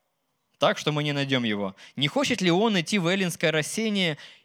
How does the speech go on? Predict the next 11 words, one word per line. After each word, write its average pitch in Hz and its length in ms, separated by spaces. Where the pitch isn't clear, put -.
и 170 80
учить 165 460
эллинов?"" 120 480
Их 202 220
мысль, 208 320
он 156 120
говорит: 165 280
"Я 247 180
пойду 185 320
к - 80
отцу". 151 460